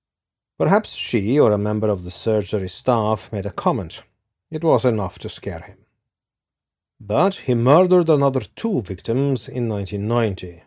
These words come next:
by which time he was planning his exit from the Donnybrook practice.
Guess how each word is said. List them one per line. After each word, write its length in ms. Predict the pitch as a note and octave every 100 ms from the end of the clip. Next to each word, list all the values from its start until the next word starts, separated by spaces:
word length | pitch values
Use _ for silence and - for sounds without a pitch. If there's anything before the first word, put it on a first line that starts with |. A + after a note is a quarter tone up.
| _ -
by 160 | F#2+
which 280 | G2 A2+ -
time 460 | A#2+ A#2 A#2+ C3 - _ _ _ _
he 80 | D3+
was 140 | D#3
planning 380 | - B2 A2 G#2+
his 180 | G#2 G2
exit 580 | G2+ - - G2 - - _
from 160 | A2 G2
the 100 | G2
Donnybrook 600 | F#2+ F2+ E2 F2 - -
practice. 640 | - F2+ - - -